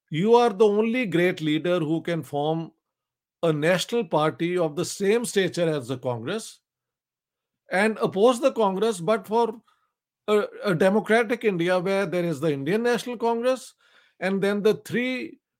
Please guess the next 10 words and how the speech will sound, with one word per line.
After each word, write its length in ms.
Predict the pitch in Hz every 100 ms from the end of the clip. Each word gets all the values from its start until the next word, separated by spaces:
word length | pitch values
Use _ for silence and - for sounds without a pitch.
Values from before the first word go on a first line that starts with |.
| -
parties 440 | 175 185 208 196
with 180 | 185 -
a 40 | 185
grievance 520 | 139 196 247 254 190
against 340 | 170 170 139
the 80 | 165
Congress, 600 | 156 135 120 127 - - _ _ -
Muslim, 560 | 151 180 220 226 214 -
the 140 | 160 165
Muslims, 640 | 139 - 220 339 320 -